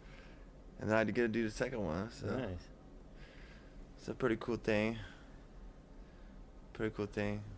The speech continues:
Speaker 2: So is that how you, uh, picture it going down the road? Just keep doing the same stuff, uh, basically doing it?
Speaker 1: Well, I kinda go in this multi-tiered kinda, there's always these,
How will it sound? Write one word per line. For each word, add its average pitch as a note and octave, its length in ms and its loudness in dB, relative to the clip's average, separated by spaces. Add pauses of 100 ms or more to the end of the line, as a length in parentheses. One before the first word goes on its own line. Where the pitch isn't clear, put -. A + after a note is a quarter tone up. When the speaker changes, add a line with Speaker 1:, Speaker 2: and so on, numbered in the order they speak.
(480)
Speaker 2:
So C3+ 120 8
is A#2+ 80 10
that C3+ 160 10
how B2+ 120 12
you, A#2+ 420 12
uh, G#2+ 260 12 (220)
picture C3+ 240 10
it B2 60 10
going C3 280 10
down B2+ 180 10
the A#2+ 100 10
road? C3 260 10
Just A#2 240 2
keep B2+ 180 8
doing B2+ 260 8
the A2+ 60 0
same B2+ 320 4
stuff, C#3 420 6
uh, A#2 280 8 (640)
basically A#2 320 8
doing A#2+ 200 8
it? A#2 140 4 (400)
Speaker 1:
Well, C#3+ 100 0
I - 20 2
kinda F3+ 200 0
go D3 140 6
in D3 80 6
this C#3 140 0
multi-tiered C3+ 640 4
kinda, A2 380 6 (960)
there's C3+ 160 2
always C#3 320 10
these, A#2+ 400 4